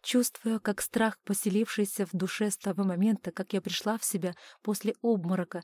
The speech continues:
и последовавшей тяжёлой лихорадки, наконец ослабил ледяную хватку. Короткая цепь от наручников впилась в живот, но я не обратила на это внимания. Майло прижал меня к себе,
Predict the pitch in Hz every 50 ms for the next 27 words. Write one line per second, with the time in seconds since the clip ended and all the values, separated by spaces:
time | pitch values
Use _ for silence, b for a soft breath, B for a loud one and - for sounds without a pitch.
0 | B B B B B B 233 233 - 240 220 - - - 254 202 202 196 196 196
1 | - - 202 196 - 202 190 208 208 190 180 180 180 - - 190 208 240 240 -
2 | - - 175 B B B B B B B 240 247 240 - 220 214 214 220 240 247
3 | - - _ - 220 208 - - - - 190 190 208 202 214 214 220 - 196 180
4 | 190 170 170 175 175 180 180 175 - - 180 170 170 165 - - - 180 160 -
5 | _ _ _ _ _ _ _ - 254 240 226 233 247 - - - 214 226 - -
6 | - - 233 226 - - 262 220 - 214 208 208 226 247 254 - - 214 185 -
7 | 185 170 - B B B B B - - - 254 247 240 262 262 247 - - 214
8 | 196 214 233 196 208 196 180 - - B B B B B B 240 233 233 233 208
9 | 220 220 208 202 214 202 190 202 208 202 - - - 208 185 180 185 185 190 185
10 | - 190 190 190 185 185 185 180 175 165 170 170 170 _ _ _ _ _ _ _
11 | _ _ _ - 208 208 220 233 226 220 208 - 208 202 202 220 214 214 214 214
12 | 208 208 - - - - 220 175 175 220 233